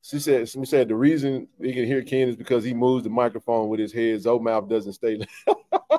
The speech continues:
Well, y'all, uh, <laughs> I ain't gonna look at the chat. I ain't gonna look at the comments no more.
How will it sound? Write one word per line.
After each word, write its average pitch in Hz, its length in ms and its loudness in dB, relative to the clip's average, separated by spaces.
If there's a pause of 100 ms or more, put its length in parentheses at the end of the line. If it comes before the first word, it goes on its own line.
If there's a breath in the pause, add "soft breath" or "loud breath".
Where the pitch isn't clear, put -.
(420 loud breath)
Well, 160 100 6
y'all, 135 460 -2
uh, 104 100 -2 (1500 soft breath)
<laughs> - 80 0 (680 loud breath)
I 127 120 4
ain't 165 120 8
gonna 147 160 4
look 135 120 0
at 127 80 -2
the 113 80 -8
chat. 127 240 4
I 127 100 6
ain't 147 80 2
gonna 123 100 0
look 127 80 0
at 117 60 -4
the 104 60 -10
comments 104 400 0
no 87 120 -10
more. 90 180 -12